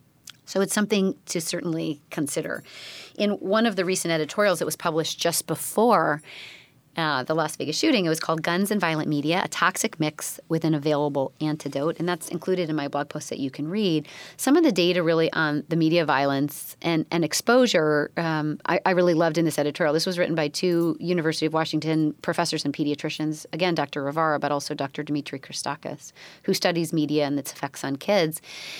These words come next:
and, and who is a colleague of mine here in Seattle as well. But, you know, media violence, they say, of course, is that it's pervasive. Um, seven children and adolescents die every day in the United States secondary to guns.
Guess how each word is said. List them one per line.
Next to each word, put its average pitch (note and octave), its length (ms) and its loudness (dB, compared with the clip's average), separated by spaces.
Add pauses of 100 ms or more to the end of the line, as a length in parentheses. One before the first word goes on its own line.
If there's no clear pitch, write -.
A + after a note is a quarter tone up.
(140)
and, E3+ 200 0
and E3+ 240 -2
who F3 100 2
is D#3+ 120 2
a D#3+ 40 -2
colleague D3+ 300 0
of C#3+ 60 -4
mine C#3 160 -4
here C#3 180 -6
in C#3 140 -6
Seattle C3+ 360 -6
as C#3 140 -6
well. D3 320 -4 (640)
But, G#3 200 2
you A3+ 100 4
know, F3 100 4
media A3 300 4
violence, E3 420 2
they E3 140 2
say, D3 340 0
of - 140 -10
course, - 320 -2
is D#3 140 -6
that D#3 120 0
it's D3+ 160 -2
pervasive. D3+ 920 -4 (280)
Um, D3+ 460 -10 (440)
seven G3+ 720 2
children F3+ 640 0
and D#3+ 140 -2
adolescents D#3 540 -4
die D3+ 180 -2
every D#3 260 -2
day C#3+ 180 0
in D3 80 -2
the D3 60 -2
United C#3 280 -4
States C3+ 220 -6
secondary C3+ 520 -10
to - 120 -16
guns. D3 640 -10